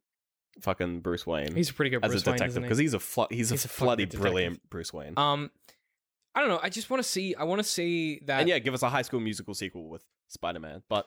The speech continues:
Speaker 2: And
Speaker 1: you
Speaker 2: give
Speaker 1: can
Speaker 2: us,
Speaker 1: tick
Speaker 2: like,
Speaker 1: that
Speaker 2: a
Speaker 1: one off now, so cool.
Speaker 2: Yeah, there's so many options that you can do with this, and it just feels like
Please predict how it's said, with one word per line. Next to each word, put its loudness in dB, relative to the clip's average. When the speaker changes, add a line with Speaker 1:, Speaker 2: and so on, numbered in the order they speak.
Speaker 2:
And -2
Speaker 1:
you -16
Speaker 2:
give 0
Speaker 1:
can 4
Speaker 2:
us, 2
Speaker 1:
tick 4
Speaker 2:
like, -2
Speaker 1:
that 4
Speaker 2:
a 6
Speaker 1:
one 4
off 0
now, 2
so 2
cool. -2
Speaker 2:
Yeah, 4
there's 2
so 4
many 4
options 0
that -6
you -12
can -6
do 0
with 0
this, 0
and -10
it -4
just 0
feels 6
like 0